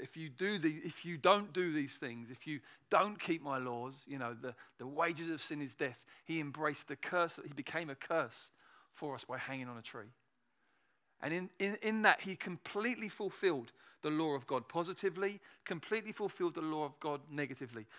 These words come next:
brought the law to its goal in himself. So that all of us who are lawbreakers, we're all spiritual lawbreakers, we're all moral lawbreakers. None of us keep the law of God.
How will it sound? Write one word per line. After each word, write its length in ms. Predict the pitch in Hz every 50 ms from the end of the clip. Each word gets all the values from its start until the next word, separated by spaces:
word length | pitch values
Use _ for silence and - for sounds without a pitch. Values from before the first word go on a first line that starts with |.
| - - _
brought 260 | - 156 185 208 208 -
the 80 | 185
law 260 | 170 165 160 160 156
to 180 | 147 - - 151
its 140 | 147 - -
goal 280 | - 139 120 110 107 - - _ _ _ _ _ _ _ _ _ _
in 80 | - 131
himself. 500 | 123 113 - - 135 117 110 - - - _ _ _ _ _ _ _ _ _ _ _ _ _ _ _ _ _ _ _ _ _ _ _ _ _ -
So 180 | - - 175 165
that 100 | 160 -
all 260 | - - 220 233 220
of 80 | 196
us 180 | 170 156 - -
who 200 | - 175 170 165
are 120 | 170 170
lawbreakers, 600 | 165 160 170 160 135 135 135 113 110 - 127 117
we're 180 | 135 147 147 156
all 160 | 175 202 208
spiritual 580 | - - - - 185 175 170 - - - 165 151
lawbreakers, 520 | 143 147 139 123 - 120 113 107 - -
we're 160 | 143 143 156
all 120 | 165 185 196
moral 420 | 175 170 170 175 170 156 147 139
lawbreakers. 500 | 131 123 120 113 - 117 117 - 131 117
None 260 | 127 139 160 185 202
of 120 | 190 165 135
us 360 | 120 107 - - - - - _ _ _ _ _ _
keep 180 | - - 165 -
the 80 | 147 131
law 200 | 135 135 127 123
of 100 | 117 -
God. 200 | - 120 120